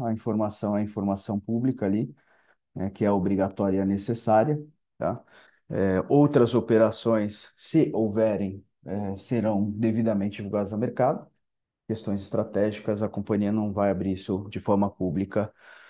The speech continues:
é, desnecessariamente. Em relação a, a fechar o ano com prejuízo e margem de lucro muito baixa, aí é uma equação simples de que a companhia hoje comercializa,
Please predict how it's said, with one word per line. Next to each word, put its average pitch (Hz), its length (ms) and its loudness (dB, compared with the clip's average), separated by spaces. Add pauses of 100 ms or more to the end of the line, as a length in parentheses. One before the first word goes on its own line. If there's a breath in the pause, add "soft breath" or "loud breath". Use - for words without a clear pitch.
(280 loud breath)
é, 98 960 -4 (180)
desnecessariamente. 104 1120 0 (400 loud breath)
Em 117 100 0
relação 135 720 6
a, 113 420 8
a 113 40 0
fechar 123 320 0
o 120 60 6
ano 117 120 2
com 117 120 -2
prejuízo 110 460 0
e - 20 2
margem 104 320 2
de 98 120 -2
lucro 101 260 -2
muito 107 220 0
baixa, 151 480 6
aí 139 160 6
é 156 100 6
uma 156 180 0
equação 139 460 -2
simples 135 500 0
de 120 140 -4
que - 200 0
a 113 60 4
companhia 113 460 2
hoje 113 300 0
comercializa, 113 800 0